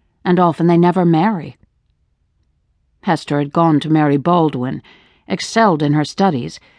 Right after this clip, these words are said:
but came back over the Blue Ridge Mountains to run this roadside stand. Her brother, more ambitious,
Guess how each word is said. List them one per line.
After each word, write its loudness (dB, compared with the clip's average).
but -14
came 4
back 0
over 0
the -4
Blue 0
Ridge -2
Mountains 2
to -4
run 2
this -2
roadside 0
stand. -4
Her 2
brother, -2
more 2
ambitious, -2